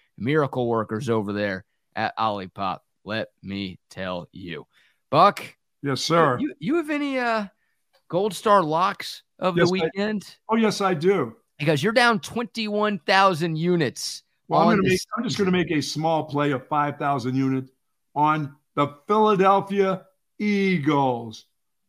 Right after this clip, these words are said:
Speaker 2: I said there would be a split this year between the two teams, so it's gonna be a home and home.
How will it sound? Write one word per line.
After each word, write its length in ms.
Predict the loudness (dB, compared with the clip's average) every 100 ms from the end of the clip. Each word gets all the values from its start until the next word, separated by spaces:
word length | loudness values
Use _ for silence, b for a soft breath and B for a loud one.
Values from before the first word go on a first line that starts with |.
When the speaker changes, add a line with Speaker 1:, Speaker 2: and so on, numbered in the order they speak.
| _ _ _ -8
Speaker 2:
I 100 | -4
said 200 | 0 4
there 100 | 4
would 100 | 4
be 100 | 2
a 40 |
split 400 | 0 -2 0 0
this 240 | 0 -2 -2
year 120 | -4
between 280 | -4 -4 -4
the 60 |
two 200 | -2 -4
teams, 380 | -2 0 0 -2
so 440 | -2 -2 -2 -8 b b -10
it's 160 | -6
gonna 140 | -4 0
be 60 |
a 80 | 2
home 260 | 2 2 2
and 80 |
home. 380 | 4 4 2 -4